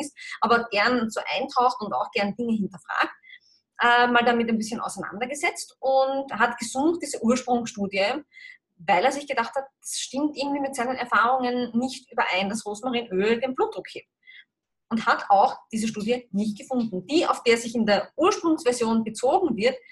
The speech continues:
da kommt gar kein Rosmarinöl vor, da kommt Muscatella-Salbeöl vor, was Hunden zehn Milliliter injiziert wird, die werden ohnmächtig, wenn sie zu sich kommen, haben sie natürlich einen erhöhten, erhöhten Blutdruck.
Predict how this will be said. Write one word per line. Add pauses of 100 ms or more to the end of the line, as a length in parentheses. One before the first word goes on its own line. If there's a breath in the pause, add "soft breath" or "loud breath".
(260 loud breath)
da
kommt
gar
kein
Rosmarinöl
vor, (120)
da
kommt
Muscatella-Salbeöl
vor,
was
Hunden
zehn
Milliliter
injiziert
wird, (360 loud breath)
die
werden
ohnmächtig,
wenn
sie
zu
sich
kommen,
haben
sie
natürlich
einen
erhöhten,
erhöhten
Blutdruck.